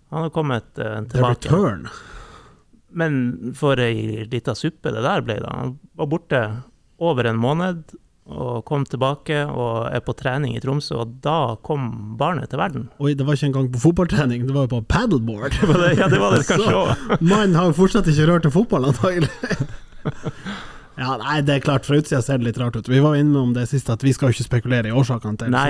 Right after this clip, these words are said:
Speaker 2: sånn
Speaker 1: da.
Speaker 2: og sånn, men, men det er litt rart.
Speaker 1: Det har
Speaker 2: Så er
Speaker 1: vel
Speaker 2: det,
Speaker 1: med
Speaker 2: logistikken, eh, ned til Nigeria er jo litt kinkig, det må
Speaker 1: Ja.
Speaker 2: jeg jo bare si. Og kanskje særlig nå. Ehm, så det er klart synd, men, eh, jeg så han uttalte at han håper på at, eh,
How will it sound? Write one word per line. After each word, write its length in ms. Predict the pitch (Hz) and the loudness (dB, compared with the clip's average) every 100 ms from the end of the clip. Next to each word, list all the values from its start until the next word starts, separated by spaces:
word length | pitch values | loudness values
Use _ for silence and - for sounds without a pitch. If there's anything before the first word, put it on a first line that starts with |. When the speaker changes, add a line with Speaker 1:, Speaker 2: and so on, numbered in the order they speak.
| 139 | 2
Speaker 2:
sånn 220 | 113 123 | 0 -2
Speaker 1:
da. 20 | |
Speaker 2:
og 60 | 113 | 0
sånn, 260 | 180 151 127 | 2 2 4
men, 200 | 147 139 | 2 2
men 240 | 147 147 143 135 139 170 - | 2 2 2 -2 -16 -18 -18
det 360 | - 123 147 | -12 -2 2
er 80 | 156 | 4
litt 180 | 160 - | 4 0
rart. 360 | 123 - - - - - | -4 -6 -12 -20 -12 -4
Speaker 1:
Det 80 | |
har 140 | 131 143 | 0 2
Speaker 2:
Så 80 | 143 | 2
er 80 | |
Speaker 1:
vel 100 | 160 | 2
Speaker 2:
det, 120 | 107 - 120 - - - 160 | 2 2 0 -6 -14 -16 -8
Speaker 1:
med 100 | 156 | 4
Speaker 2:
logistikken, 880 | 156 156 151 - 208 - 135 117 113 - | 4 4 -4 -4 -4 0 0 2 -2 -4
eh, 180 | 135 135 | -2 4
ned 220 | 151 147 - | 4 4 2
til 260 | 120 117 117 | 0 2 2
Nigeria 400 | 123 143 135 104 - | 4 4 2 0 0
er 160 | 151 | 2
jo 80 | 113 | 2
litt 240 | 120 131 - | 0 -2 -4
kinkig, 480 | - 147 - - - _ - | 2 2 2 -14 -16 _ 0
det 80 | 135 | 2
må 100 | 135 | 2
Speaker 1:
Ja. 80 | 120 | 0
Speaker 2:
jeg 160 | 113 | -8
jo 20 | 107 | -8
bare 160 | 113 - | -8 -8
si. 100 | 101 - _ - - - _ - | -10 -14 _ -20 -20 -20 _ -6
Og 100 | 123 | 2
kanskje 240 | 135 131 | 4 4
særlig 300 | 139 147 117 | 2 0 2
nå. 140 | 123 104 - _ - | 0 -2 -10 _ -6
Ehm, 540 | 120 123 113 110 104 76 - 101 | -2 0 2 0 -2 -6 -16 -10
så 140 | - 151 147 | 0 0 2
det 160 | 156 | 2
er 140 | 165 160 | 4 2
klart 300 | 170 151 - | -2 -4 0
synd, 300 | 202 254 254 | 2 2 0
men, 220 | 165 190 190 | 2 4 4
eh, 140 | 185 175 | 2 -2
jeg 80 | 175 | -2
så 140 | - | 2
han 80 | 180 170 | 4 4
uttalte 340 | 175 156 147 | 4 0 0
at 220 | 143 - 139 | -2 0 2
han 80 | 135 | 4
håper 260 | 156 - 135 | 2 0 -2
på 120 | 127 | -2
at, 220 | 120 - 131 | -2 -4 -4
eh, 220 | 127 | -2